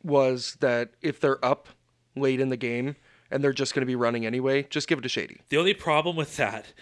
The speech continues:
Speaker 2: right, I, I agree with you, both of you guys. There's obviously the reason why LeSean McCoy is there is because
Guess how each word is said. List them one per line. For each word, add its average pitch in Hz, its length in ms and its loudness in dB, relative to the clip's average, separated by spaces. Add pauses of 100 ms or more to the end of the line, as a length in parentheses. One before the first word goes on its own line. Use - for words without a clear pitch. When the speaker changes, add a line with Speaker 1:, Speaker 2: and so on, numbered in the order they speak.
(240)
Speaker 2:
right, 123 260 -2
I, 123 120 -8
I 123 160 2
agree 123 280 2
with 123 160 -4
you, 104 180 -8
both 127 280 -6
of 107 80 -16
you 101 120 -10
guys. 98 240 -8
There's 113 320 -8
obviously 120 500 -2
the 113 100 -4
reason 107 300 -4
why 107 120 -2
LeSean 107 360 -6
McCoy 107 280 -6
is 98 140 -8
there 101 200 -6
is 98 100 -12
because 98 380 -10